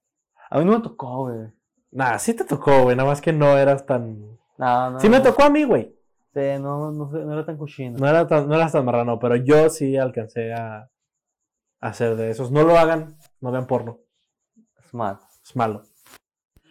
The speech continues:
Speaker 1: Hay
Speaker 2: Pero
Speaker 1: muchos estudios que demuestran que es malo, güey.
Speaker 2: Sí.
Speaker 1: Y, y te voy a citar que es algo que nos habituaron.
Speaker 2: Sí, es algo que, ah, exactamente. Eh, eh, la cultura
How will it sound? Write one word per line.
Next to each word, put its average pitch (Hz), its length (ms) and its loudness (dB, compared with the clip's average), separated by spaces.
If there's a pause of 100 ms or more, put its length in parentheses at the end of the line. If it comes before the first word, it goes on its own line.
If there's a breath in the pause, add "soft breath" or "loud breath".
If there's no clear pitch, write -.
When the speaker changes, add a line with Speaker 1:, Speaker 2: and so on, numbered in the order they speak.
Speaker 1:
Hay - 80 -6
Speaker 2:
Pero 143 280 4
Speaker 1:
muchos - 160 -4
estudios 180 180 2
que 185 80 -8
demuestran 143 360 -8
que 156 80 -12
es 143 80 -14
malo, 110 300 -8
güey. - 140 -18 (280)
Speaker 2:
Sí. 151 400 -4
Speaker 1:
Y, 143 680 -4
y 147 40 -2
te 156 140 0
voy 151 100 6
a 202 80 6
citar 175 480 -4 (380)
que 139 120 -6
es 131 100 -6
algo 151 260 -2
que 156 80 -4
nos 131 220 -10
habituaron. 160 600 -2 (220 soft breath)
Speaker 2:
Sí, 220 480 0 (280)
es 151 180 0
algo 240 240 4
que, 147 240 -6
ah, 151 220 0
exactamente. 214 720 -2 (1040)
Eh, - 160 -14 (220)
eh, 208 280 4 (1300)
la 165 220 2
cultura 180 720 2